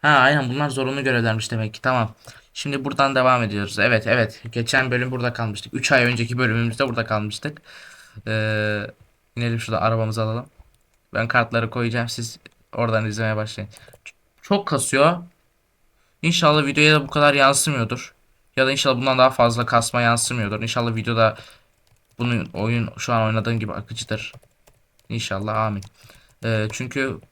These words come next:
çok kasıyor. O yüzden iki görev yapalım bu göre-, bölümde. Yani şu M'ye gidelim, sonra bitirelim.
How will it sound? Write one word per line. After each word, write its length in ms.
çok 220
kasıyor. 420
O 100
yüzden 260
iki 140
görev 240
yapalım 400
bu 120
göre-, 280
bölümde. 420
Yani 180
şu 160
M'ye 240
gidelim, 320
sonra 300
bitirelim. 360